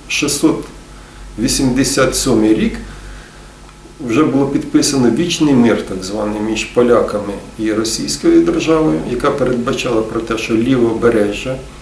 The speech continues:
із містом Київ, яке було на правому березі, переходило під владу Російської держави. Москалі мали через двадцять років Київ передати полякам, але угоди свої не виконали. А правобережжя відходило вже до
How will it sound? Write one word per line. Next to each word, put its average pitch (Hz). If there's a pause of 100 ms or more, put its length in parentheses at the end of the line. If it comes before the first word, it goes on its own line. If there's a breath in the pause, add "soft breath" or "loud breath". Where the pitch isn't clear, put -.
(160)
із 117
містом 120
Київ, 110
яке 123
було 123
на 127
правому 127
березі, -
переходило 110
під 104 (100)
владу 101 (840)
Російської 113
держави. 131 (680 loud breath)
Москалі 151
мали 123
через 113
двадцять 120
років 156 (180)
Київ 143
передати 120
полякам, 117
але 117
угоди 127
свої 120
не 117
виконали. -
А 135
правобережжя 160
відходило 117 (180)
вже 65
до 67